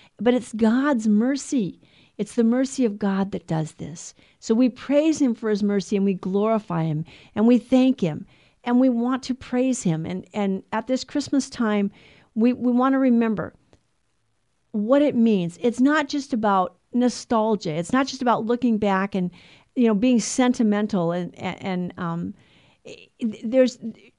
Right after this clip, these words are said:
even in Christ's birth, there's great suffering, isn't there? Mary and Joseph had to travel from Nazareth to Bethlehem when Mary's nine months pregnant. And then there's no room for them in the inn. So the child is brought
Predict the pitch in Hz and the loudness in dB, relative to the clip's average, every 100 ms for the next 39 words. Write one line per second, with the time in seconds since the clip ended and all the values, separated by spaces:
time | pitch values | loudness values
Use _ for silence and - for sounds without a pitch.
0 | _ 302 359 370 294 277 247 - 247 247 | _ 4 4 2 0 0 0 0 0 0
1 | - 202 220 220 180 175 214 208 - 262 | -2 -4 2 2 0 0 0 0 -2 -4
2 | 277 - - 240 233 - 185 185 214 214 | -4 -6 -10 -8 -8 -10 -8 -4 -4 -2
3 | 185 - - - _ _ _ _ 220 277 | -4 -6 -12 -16 _ _ _ _ 0 2
4 | 311 262 269 262 247 214 233 233 208 226 | 2 4 2 2 0 0 0 -2 -4 0
5 | 220 233 202 185 - 185 180 185 208 226 | 2 2 0 -8 -4 -2 0 0 0 0
6 | 220 190 180 - 180 202 254 202 160 170 | 0 -4 -4 -4 -2 0 -2 -2 -2 0
7 | 180 190 196 202 190 190 185 180 - 220 | -4 -4 -2 -2 -2 -4 -4 -6 -8 -6
8 | 208 - - - - 220 247 302 285 233 | -4 -6 -12 -20 -8 0 2 4 2 4
9 | 277 240 254 311 311 240 233 226 214 - | 2 2 0 0 -2 0 2 2 0 -2
10 | 262 220 170 185 - _ - 247 247 - | -2 -2 -4 -10 -18 _ -2 -2 -2 -2
11 | 269 269 269 226 226 240 233 - - | 0 0 0 -4 -4 0 0 -2 -10